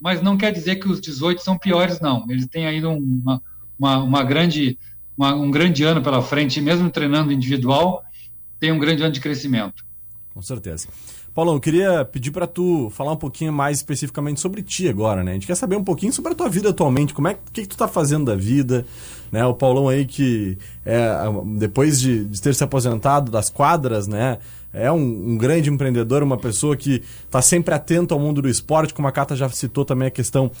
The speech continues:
Speaker 2: né, de que esteve atuando firmemente no esporte nas Olimpíadas, em Copa do Mundo. Conta pra gente quais são os teus projetos daqui pra frente, o que que tu pretende ainda fazer,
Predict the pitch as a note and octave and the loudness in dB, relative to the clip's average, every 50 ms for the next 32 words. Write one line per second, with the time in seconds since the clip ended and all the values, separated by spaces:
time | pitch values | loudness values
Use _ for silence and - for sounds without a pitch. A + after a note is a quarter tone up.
0 | - - - - - A2+ A2+ A#2 B2+ C3 B2+ A#2+ A2 G#2+ G2+ G#2 G2 - - - | -18 -20 -20 -12 -4 -2 0 2 2 2 2 2 0 0 -2 -6 -8 -4 -2 -2
1 | - - - D3+ E3 E3+ C#3+ C#3 C#3 A#2 G2 - - - - B2+ B2+ - C3+ C#3 | -2 2 2 4 4 4 4 2 2 0 0 -4 -12 -4 -2 -2 0 2 2 2
2 | D3 D3+ C3+ - - C#3+ D#3 D3+ C3+ B2+ C3+ C#3+ C#3 - C#3+ C3 A#2+ - - - | 2 2 0 0 0 0 2 2 2 2 2 0 0 0 0 0 0 -2 -2 0
3 | - C#3 C#3 C3+ - - B2+ A#2 A#2 A#2 A2 G2+ F#2+ - D3+ D#3+ D#3+ A#2+ A2+ G#2+ | 2 2 2 2 0 -2 -2 -2 0 0 -2 -2 -2 0 2 2 2 2 2 0
4 | A#2 A2+ - D3+ C#3+ - C#3 A2+ A2 A2 B2+ D3+ E3+ E3+ D#3+ D3 - - - - | 0 0 0 -2 0 0 -2 -2 0 0 2 2 2 2 2 0 -2 -4 -10 -18
5 | - - - G#3 A#3 - A#3+ B3 A3+ G#3 D3+ D#3+ G3 G3+ F#3+ - - - - - | -20 -10 -4 -4 -2 -2 -2 -2 0 0 2 2 0 0 -2 -6 -10 -14 -20 -20
6 | - - - E3 D#3+ - G3+ F#3 - G#3+ - - - G3 F3 D#3+ C#3 B2 E3 F3 | -12 -4 -2 -2 0 0 0 0 0 0 -2 0 0 2 2 2 4 4 4 2
7 | E3+ E3+ - D3 C#3+ B2+ - D3 - D3 A#2+ G#2+ - - C#3+ D#3 E3+ E3+ D#3+ - | 2 0 -2 -2 -2 -2 -2 -2 -2 0 -2 -2 -2 -2 0 0 0 0 -2 -4
8 | C#3+ - - E3 E3 - - - - D#3+ C#3+ B2 - D3+ D#3+ E3 D#3 B2+ D3 C#3+ | -6 -4 -4 -4 -4 -4 -8 -4 -2 -2 -2 0 0 0 0 2 2 2 2 2
9 | C#3+ C#3+ C#3 - C3 A#2 G#2 B2 C3 C#3+ C#3+ | 0 0 0 0 -2 0 0 0 0 0 -2